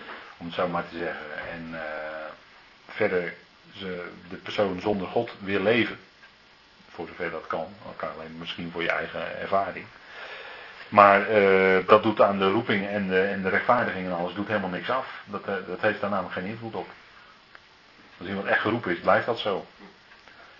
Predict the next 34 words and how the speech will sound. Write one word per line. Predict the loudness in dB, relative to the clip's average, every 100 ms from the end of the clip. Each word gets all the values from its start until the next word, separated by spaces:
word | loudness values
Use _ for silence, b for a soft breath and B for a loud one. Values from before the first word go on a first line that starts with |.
| B B -20 -20 -6
Eens | -2 0
geroepen, | -2 -2 -2
altijd | -2 -4 -6
geroepen. | -10 -12 -16 -16 -12
En, | -10 -8
en | -8 -4
dat | -2 -2
is, | -4
eh, | -2 0 0
ja, | -2 -6 -10 -20 -18
eh, | -12 -10 -12 -12 -6 -6
eh, |
maar | 0 4
dat | 6 6
is |
ook | 6 4
Gods | 4 0 0 B B B B
voornemen. | 6 8 10 8 6 2
En | 2
wij, | 4 4 4 -2 -18 -20 -16
soms | -4 -2 0
gaat | -2 0
God | 0 0
inderdaad | -4 0 2 2
met | -2 -8
zijn | -6 -6 -8 -4
kinderen, | -4 -2 -4 -4 -8 -10
eh, | -6 -2 -2 -6 -14
een, | -14 -14 -18 -20 -16
een, | -12 -10 -8
een | -4
hele | -2 -2
speciale | -2 -4 -2 -2 -2
weg. | -2 -2 -4